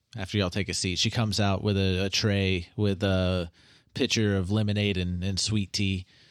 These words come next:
both on ice, and, and, uh, with, with some glasses, and sets it on the coffee table.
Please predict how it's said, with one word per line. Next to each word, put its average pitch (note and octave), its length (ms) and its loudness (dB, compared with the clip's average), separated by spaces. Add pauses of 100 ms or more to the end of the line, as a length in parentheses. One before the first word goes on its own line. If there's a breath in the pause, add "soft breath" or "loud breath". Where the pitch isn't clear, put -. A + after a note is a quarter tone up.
(460 soft breath)
both A2+ 320 0
on G2+ 160 2
ice, F#2+ 560 0 (140)
and, F2+ 400 -4
and, F2 320 -2
uh, E2 360 -4 (240)
with, G2+ 180 0
with F#2 240 -2
some - 160 -4
glasses, F2 500 -2
and E2 80 -10
sets F#2+ 260 -2
it F2+ 60 2
on F2 100 0
the E2 60 -6
coffee E2+ 280 -2
table. E2+ 320 -6